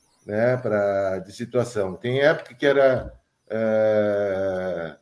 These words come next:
droga, depois passa pra roubo a banco, roubo a caixa eletrônico, roubo não sei o quê, depois ele passa pro sequestro,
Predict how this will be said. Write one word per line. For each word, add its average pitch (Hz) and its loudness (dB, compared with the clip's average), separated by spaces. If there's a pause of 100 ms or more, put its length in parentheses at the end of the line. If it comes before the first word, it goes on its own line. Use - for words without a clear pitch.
droga, 104 4 (420)
depois 147 2
passa 156 6
pra 156 4 (320)
roubo 147 0
a 104 2
banco, 135 6
roubo 120 -4
a 123 -6
caixa 127 -4
eletrônico, 127 2
roubo 120 -6
não 123 -10
sei 120 -8
o 120 -8
quê, 131 -2
depois 147 0
ele 170 2
passa 156 2
pro - -14
sequestro, 151 -4